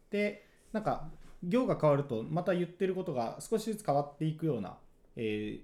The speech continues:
章だったので、えー、そこは細かく説明しました。で、六点四は、まあ、症状と原因っていう言葉の定義と内容についてイメージはい-、イメージを湧かせるような例を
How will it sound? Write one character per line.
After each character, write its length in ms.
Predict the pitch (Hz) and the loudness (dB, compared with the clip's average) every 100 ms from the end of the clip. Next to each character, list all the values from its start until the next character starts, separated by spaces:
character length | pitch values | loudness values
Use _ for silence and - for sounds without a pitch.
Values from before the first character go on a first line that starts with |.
| - | -16
章 360 | - - 139 123 | -10 -4 -2 -2
だ 80 | 107 | -4
っ 140 | 98 - | -8 -8
た 100 | 104 | -8
の 200 | 92 98 | -8 -2
で、 360 | 160 135 - _ - - - _ - | 0 0 -4 _ -20 -20 -20 _ -12
え 220 | 104 101 | -8 -8
ー、 20 | |
そ 100 | 156 | -8
こ 140 | 151 170 | -2 2
は 320 | 208 - - - - | 2 0 -8 -20 -6
細 260 | 147 127 | -4 -4
か 140 | 123 123 | -6 -8
く 160 | - | -8
説 260 | 117 101 - | -8 -8 -8
明 100 | 90 | -10
し 120 | - | -10
ま 80 | 90 | -14
し 80 | - | -16
た。 100 | - - - | -20 -16 -2
で、 140 | 208 | 0
六 180 | 254 254 | 0 -2
点 140 | 262 | -2
四 160 | 180 127 | 0 -2
は、 220 | 98 - - - | -4 -8 -20 -14
ま 40 | 131 | -6
あ、 20 | |
症 180 | - 139 | -2 0
状 80 | 139 | 0
と 100 | 110 | -2
原 140 | 113 | -4
因 160 | 107 104 | -2 -4
っ 20 | |
て 100 | 104 | -6
い 40 | |
う 40 | 104 | -8
言 200 | 120 143 | -4 -2
葉 60 | 143 | -2
の 100 | 139 | -2
定 200 | 147 104 | -2 -4
義 180 | 87 - _ - - | -6 -16 _ -20 -6
と 80 | 143 | -2
内 200 | 123 120 | 0 0
容 100 | 117 | -2
に 120 | 117 | -4
つ 120 | 117 | -6
い 80 | 98 | -8
て 120 | - | -6
イ 80 | 90 | -8
メ 120 | 90 | -8
ー 20 | |
ジ 100 | 82 | -8
は 100 | 85 | -10
い-、 60 | 80 - - - - - 110 113 - | -12 -14 -20 -20 -20 -20 -16 -12 -6
イ 120 | 127 | -2
メ 120 | 120 | -2
ー 20 | 101 | -2
ジ 80 | |
を 140 | 110 - - - - - - | -6 -8 -14 -20 -20 -14 -6
湧 140 | 131 | -6
か 100 | - | -4
せ 160 | 135 143 | -4 -4
る 80 | 139 | 0
よ 140 | 147 | 0
う 20 | |
な 280 | 175 156 - | 0 -2 -2
例 200 | 131 135 | 0 2
を 160 | 107 - | 0 -6